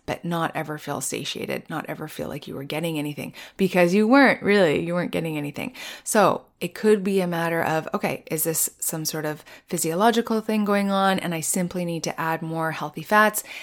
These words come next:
and fiber to my meals to feel satiated."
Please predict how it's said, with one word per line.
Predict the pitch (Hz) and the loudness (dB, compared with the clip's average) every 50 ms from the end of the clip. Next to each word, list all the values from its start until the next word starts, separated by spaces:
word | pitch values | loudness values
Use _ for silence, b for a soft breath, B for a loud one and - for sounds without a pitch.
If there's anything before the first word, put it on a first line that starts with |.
| B B B | B B B
and | - 175 165 165 165 156 151 | -6 -4 -2 -2 -2 -4 -6
fiber | - - 135 143 147 147 - 143 - - 151 | -6 -6 -4 -4 -4 -2 -2 -2 -2 -2 -4
to | - - - 165 | -4 -4 -4 -6
my | 160 147 147 151 | -8 -8 -6 -2
meals | 165 190 214 214 208 202 196 190 - - _ - | 0 2 4 6 6 4 4 2 -2 -8 _ -10
to | - 165 | -10 -10
feel | - - - - | -10 -10 -12 -12
satiated." | - - - - - - - - - - - - | -10 -8 -8 -8 -8 -8 -10 -10 -12 -14 -14 -16